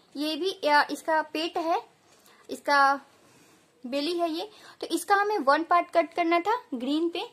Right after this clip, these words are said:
ये देख सकते हैं मैंने इसको green पे cut किया है। इसके बाद friend हम इसे क्या करेंगे, ये तो हमारा दो part सिल चुका है, इसको हम ऐसे पकड़ेंगे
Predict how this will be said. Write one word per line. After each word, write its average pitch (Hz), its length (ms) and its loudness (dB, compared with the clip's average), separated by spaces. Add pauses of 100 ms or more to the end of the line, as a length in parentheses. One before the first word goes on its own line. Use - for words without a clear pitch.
ये 269 80 -4
देख 269 200 -6
सकते 320 260 -8
हैं 392 100 -4
मैंने 262 260 -2
इसको 269 280 -2
green 247 260 -4
पे 285 140 -4
cut 262 280 -4
किया 294 220 -4
है। 370 180 -6 (440)
इसके 381 280 -8
बाद 320 280 -2
friend 330 340 -6
हम 311 160 -8
इसे 302 180 -10
क्या 294 240 -4
करेंगे, 302 480 -8 (240)
ये 294 120 -4
तो 370 140 -2
हमारा 359 280 2
दो 277 240 0
part 330 300 -2
सिल 302 260 -8
चुका 302 260 -4
है, 277 140 -4
इसको 269 280 -4
हम 302 140 -2
ऐसे 240 280 -4
पकड़ेंगे 311 540 -8